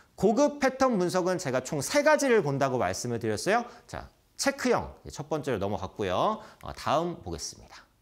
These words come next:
다음 내용은 계단형입니다. 계단형. 어, 기술적 분석으로는 요런 형태예요. 이 빨간색이 주가예요. 주가가 이렇게 가다가 고점 돌파가 한 번 일어납니다. 훅 하고 일어나고,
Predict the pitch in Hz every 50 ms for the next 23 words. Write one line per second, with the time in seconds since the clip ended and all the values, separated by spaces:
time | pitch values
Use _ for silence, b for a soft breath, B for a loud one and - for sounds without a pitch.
0 | _ _ - - 120 123 143 143 131 104 92 90 85 90 123 180 214 208 B B
1 | B B B B - - - 131 147 170 160 156 151 160 220 240 220 120 87 78
2 | - 67 - - - 120 123 131 151 147 127 113 90 78 69 B B B B B
3 | B B - 104 101 101 98 101 98 - 196 208 285 311 - 311 277 202 - 170
4 | 170 160 190 170 175 170 165 160 143 107 117 151 196 220 208 180 190 196 185 -
5 | 175 135 120 147 127 92 73 - - - - - - _ _ _ _ _ _ _
6 | _ - - - 113 110 - 180 202 220 233 233 208 208 175 147 - - - -
7 | 127 113 101 90 95 135 185 196 190 B B B B - - 123 - 143 127 120
8 | 127 - 127 - 110 110 98 117 110 143 175 196 - - 135 127 - 175 170 160
9 | 160 143 - 147 131 160 - - 277 285 285 262 294 262 185 143 135 127 117 101
10 | 90 80 78 - - 190 - - 196 185 175 180 143 117 113 120 117 101 101 -
11 | 139 175 202 226 226